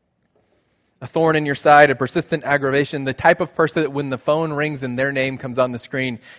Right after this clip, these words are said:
you sort of roll your eyes a little bit on the inside. Ugh. I'll send it to voicemail. Now, you don't think of them as an enemy, but they're somebody that you're just kinda, "Ugh." And now here's the harder part. Consider that when you call somebody, there's somebody out there who might just think that of you.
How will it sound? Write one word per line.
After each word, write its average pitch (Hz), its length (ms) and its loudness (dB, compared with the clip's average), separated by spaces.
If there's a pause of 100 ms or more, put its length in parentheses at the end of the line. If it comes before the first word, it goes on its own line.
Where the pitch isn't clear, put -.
you 117 100 -8
sort 127 300 -4
of 117 100 -2
roll 113 220 -4
your 110 180 -8
eyes 104 280 -6
a 98 40 -12
little 104 200 -8
bit 101 160 -8
on 95 100 -8
the 95 120 -14
inside. 95 500 -18 (600)
Ugh. 92 340 -12 (920)
I'll 110 80 -20
send 104 240 -14
it 101 120 -16
to 104 60 -10
voicemail. 85 580 -14 (1080)
Now, 110 100 -6
you 147 120 -2
don't 160 180 -2
think 135 200 -8
of 113 80 -8
them 107 120 -6
as 104 120 -8
an 104 80 -6
enemy, 110 260 -6
but 98 160 -12
they're 98 220 -8
somebody 104 460 -10
that 95 200 -14
you're 92 60 -16
just 104 200 -20
kinda, - 240 -20
"Ugh." 104 560 -20 (460)
And 127 100 -6
now 147 200 8
here's 143 240 0
the 120 80 -2
harder 139 220 2
part. 123 280 0
Consider 135 340 -4
that 123 120 -4
when 113 160 -8
you 127 180 -6
call 123 340 -2
somebody, 113 640 -6
there's 104 240 -6
somebody 117 340 -6
out 98 160 -2
there 101 120 -6
who 107 100 -10
might 107 220 -8
just 101 180 -16
think 104 160 -14
that 90 160 -14
of 82 80 -18
you. 101 400 -16